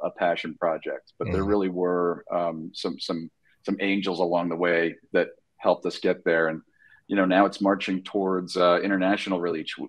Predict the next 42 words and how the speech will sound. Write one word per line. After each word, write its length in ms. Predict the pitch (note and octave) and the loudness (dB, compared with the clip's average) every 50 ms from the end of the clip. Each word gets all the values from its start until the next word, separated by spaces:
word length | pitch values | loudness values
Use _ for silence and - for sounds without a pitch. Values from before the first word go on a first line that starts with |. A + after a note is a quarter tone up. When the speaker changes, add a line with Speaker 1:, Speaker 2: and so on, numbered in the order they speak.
| - E2 D#2+ | -12 -8 -4
Speaker 1:
release, 400 | F#2 F#2 E2+ E2+ F2+ F2+ - - | -2 0 2 2 2 0 -2 -4
which 300 | F2 E2 - - - - - | -4 -4 -4 -6 -8 -4 0
rolls 280 | F#2+ F#2+ F#2 F#2 F2+ F#2+ | 2 4 4 4 4 6
out, 300 | F#2 F2+ F2 F2 F2 - - - - - - | 6 8 6 6 4 0 -10 -14 -14 -8 -4
um, 380 | G2 F2+ F2 F2+ F2+ F2 D#2+ - - | -2 0 0 0 -2 -4 -8 -4 0
on 160 | G#2+ G2 F#2+ | 0 2 2
the 80 | F#2 F2 | 2 -2
twenty-first 920 | - - G#2+ G2 G2 F2 - - A#2 A#2 A#2 A#2 - - - - - - _ - | -2 -2 0 0 0 0 0 2 2 2 2 0 -4 -10 -10 -12 -14 -14 _ -2
of 180 | F2+ F2 E2 E2+ | -2 -2 0 0
this 220 | G2+ G#2 - - G2+ | -2 -2 -2 0 0
month, 200 | G2 F#2+ F#2 - | 0 0 0 -2
November 300 | F#2 F2 F2 F2+ F2 F2 | -4 -2 -2 -2 -2 -4
twenty-first. 680 | F2 - F2+ F2 E2+ E2 - - F#2 F2+ F2 E2 - - | -4 -4 -4 -4 -4 -2 0 2 2 2 2 0 -4 -8
It's 140 | F2+ - - | -8 -6 -6
in 100 | E2 E2 | -6 -6
the 140 | D#2+ D#2 D#2+ | -6 -4 -2
U 140 | F2+ F2+ | -2 -2
K 360 | E2+ - F#2+ F2+ F2 F2 E2 - - - - - - - - - | 0 0 2 4 4 4 2 0 -4 -16 -18 -18 -18 -16 -6 -2
and 200 | F#2 F#2 F2 E2+ - - | 0 0 0 0 -2 2
various 420 | F#2 G2 F#2+ F#2+ F#2 F2 E2 - | 6 8 10 10 8 6 4 4
other 200 | F#2 E2+ E2+ E2+ | 2 2 2 0
countries. 500 | - - F2+ E2 - - E2 D2+ D2+ D#2 | -2 -2 -2 -2 -2 -2 -4 -4 -4 -4
And 160 | D#2 D2+ C#2+ - | -8 -8 -4 0
over 240 | G#2 F#2+ E2+ F#2 | 0 0 2 2
the 80 | F2+ F2+ E2+ E2+ | 0 2 2 0
next 200 | E2 - - - | 0 -2 -2 0
couple 260 | G2 F2 - E2+ E2 | 0 0 2 2 0
of 60 | D#2+ | 0
weeks, 260 | D#2+ F2 F2 - - - - - - - - _ _ _ _ - | 0 0 -2 -2 -4 -8 -8 -10 -12 -14 -20 _ _ _ _ 2
almost 480 | - A2+ C#3 C3 A2+ G2 F2+ - - _ _ _ - | 6 6 6 8 6 4 0 -4 -12 _ _ _ -2
worldwide. 560 | G2+ G2 F2+ D#2 E2+ E2+ D#2+ C#2+ C2 - - - | 0 0 0 2 0 0 0 0 -2 -6 -10 -6
So 220 | - F#2+ F2 F2 | -2 0 0 0
it's, 160 | E2+ - - | 0 -4 -6
it's 140 | - F#2 - | -12 -8 -6
a 40 | G2 | -4
little 180 | F#2+ G2 F#2 F2 | -4 -2 -2 -4
bit 180 | D#2 E2+ - | -4 -6 -4
different 320 | - F2 - - E2+ - - | -4 -6 -6 -6 -10 -8 -6
country 280 | F2+ D#2+ - - E2+ D#2 | -8 -8 -6 -6 -8 -8
to 60 | D#2 | -6
country, 400 | - - D#2+ D2+ - - D#2 D#2 | -2 -2 -2 -2 -2 -4 -4 -2
but 180 | C#2+ D2+ D#2+ | 0 0 -2